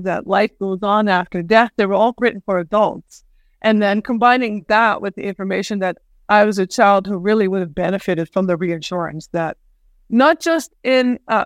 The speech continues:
a faith-based context of, like, you know, the traditions of your family, we were raised Catholic, for example, but, but actually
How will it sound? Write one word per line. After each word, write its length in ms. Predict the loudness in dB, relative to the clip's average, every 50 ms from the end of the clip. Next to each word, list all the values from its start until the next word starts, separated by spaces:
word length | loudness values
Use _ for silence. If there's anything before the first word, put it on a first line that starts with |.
| _ _
a 160 | -2 -2 -2 -2
faith-based 720 | 0 0 0 0 0 -2 _ -8 -4 -4 -4 -4 -6 _
context 680 | -6 -6 -4 -4 -6 -8 -8 -6 -6 -6 -6 -6 -6 -6
of, 140 | -4 -2
like, 340 | 0 2 2 2 2 0 -2
you 60 | -4
know, 140 | -2 -2 -2
the 100 | -4 -4
traditions 540 | -4 -4 -4 -2 -2 -2 -2 -4 -8 -4 -2
of 120 | -2 -2
your 100 | -2 -4
family, 600 | -4 -2 -2 -2 0 -2 -2 -2 -2 -2 -2 -4 -6 -10
we 200 | -6 -2 -2 -2
were 140 | 0 0
raised 320 | -2 0 -2 -2 -4 -2 0
Catholic, 500 | 2 2 2 0 -4 -8 -10 -10 -10 _ -8
for 100 | -8 -8
example, 560 | -8 -6 -6 -6 -6 -6 -8 -8 -10 -10 -10 _ _ _ _ _ _ _ -4
but, 300 | 2 2 2 2 2 0
but 220 | 0 0 -2 -2 -2 0
actually 680 | 2 2 2 2 0 -4 -6 -2 0 0 0 0 -2